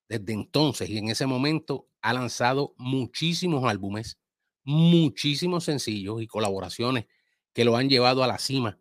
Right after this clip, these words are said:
del hip hop latinoamericano, entre los que podríamos destacar, y de mis favoritos está Básico, del dos mil cinco, Kansu, como Índigos, junto a Canserbero en el dos mil ocho, más o menos, creo que fue ese.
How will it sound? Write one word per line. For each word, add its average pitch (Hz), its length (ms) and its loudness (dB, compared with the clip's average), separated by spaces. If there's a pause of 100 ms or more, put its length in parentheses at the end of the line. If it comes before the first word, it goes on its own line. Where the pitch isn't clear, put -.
(340)
del 107 240 -4
hip 107 160 -4
hop 123 180 2
latinoamericano, 104 960 -4 (360)
entre 120 260 0
los 113 140 0
que 107 140 -4
podríamos 127 600 -2
destacar, 113 640 -6
y 110 160 -10
de 101 160 -8
mis 135 260 -2
favoritos 139 840 -2
está - 440 -8 (760)
Básico, 98 580 -4 (380)
del 92 180 -14
dos 90 140 -10
mil 120 160 -4
cinco, 98 420 -6 (600)
Kansu, 147 680 0 (880)
como 110 320 0
Índigos, 113 560 2
junto 110 300 -4
a 98 40 -6
Canserbero 104 560 -2
en 139 60 -2
el 117 100 -2
dos 101 140 -4
mil 120 220 0
ocho, 127 340 0
más 110 140 0
o 120 100 0
menos, 110 240 -4
creo 104 180 -8
que 104 80 -4
fue 101 280 -6
ese. 92 280 -10